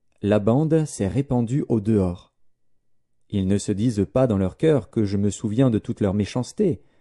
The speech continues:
Maintenant leurs œuvres les entourent, elles sont devant ma face. Ils réjouissent le roi par leur méchanceté et les chefs par leurs mensonges. Ils sont tous adultères,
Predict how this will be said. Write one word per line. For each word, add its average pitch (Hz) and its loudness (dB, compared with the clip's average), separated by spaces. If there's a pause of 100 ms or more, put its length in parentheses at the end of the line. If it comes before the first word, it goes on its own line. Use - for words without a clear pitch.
(500)
Maintenant 131 2
leurs 110 2
œuvres 147 2
les 113 0
entourent, 147 -2 (320)
elles 123 0
sont 110 -4
devant 147 2
ma 170 0
face. 131 -4 (1200)
Ils 95 0
réjouissent 110 0
le 101 2
roi 113 2
par 98 0
leur 92 0
méchanceté 113 -4 (420)
et 123 4
les 127 4
chefs - -2
par 120 -4
leurs 113 2
mensonges. 95 -4 (1000)
Ils 113 0
sont 117 -2
tous 117 -2
adultères, 107 0